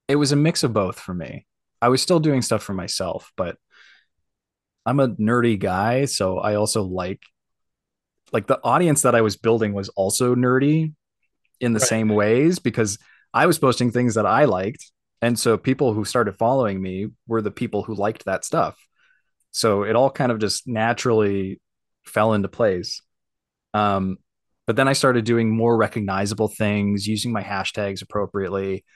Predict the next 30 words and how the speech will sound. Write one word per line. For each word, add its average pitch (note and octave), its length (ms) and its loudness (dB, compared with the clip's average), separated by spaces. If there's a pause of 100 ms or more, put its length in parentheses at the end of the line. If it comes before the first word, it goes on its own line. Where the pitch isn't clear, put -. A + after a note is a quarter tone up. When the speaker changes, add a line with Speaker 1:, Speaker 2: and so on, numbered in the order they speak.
(420)
Speaker 1:
And G2 160 -4
so, F#2+ 420 0
like, A2 160 -2
when A#2+ 220 0
I B2 160 2
posted G#2+ 640 -2
the F2+ 120 -4
Friends G2 920 -6 (420)
apartment, - 640 -4 (280)
Speaker 2:
Yeah. A2+ 340 -8 (340)
Speaker 1:
um, F#2 460 -2 (340)
that's A2 340 -2
the B2 100 -2
first G#2 340 -2
thing F#2 220 -6
that F2+ 140 -8 (260)
blew G2 240 -4
up F2 220 -6 (140)
for F#2+ 160 -6
me. - 300 -12 (480)
It G2+ 320 -2
Speaker 2:
I A#3+ 40 -4
feel, A4+ 220 2 (180)
I - 60 -4
feel F#4+ 180 0
kinda C3+ 280 0
envious B2 580 0
because, B2+ 480 -2
like, A2+ 440 -4 (420)
my B2 800 -4